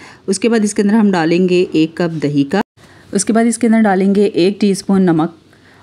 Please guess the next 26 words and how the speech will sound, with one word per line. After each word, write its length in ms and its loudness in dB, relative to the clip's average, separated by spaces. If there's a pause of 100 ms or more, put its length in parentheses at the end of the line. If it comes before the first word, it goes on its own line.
और 100 -2
नमक 220 2
जो 140 0
है 140 2
ये 60 2
आपने 260 0
अपने 180 -2
टेस्ट 300 -2
के 60 0
हिसाब 240 -2
से 120 -2
डालना 240 0
है। 80 0
अभी 120 0
हम 140 2
यहाँ 180 2
पर 140 -2
एक 160 -2
टीस्पून 340 0
ही 100 4
डालेंगे, 360 0
बाकी 340 -4
हम 160 -2
बाद 240 -4
में 100 0
डालेंगे। 420 -2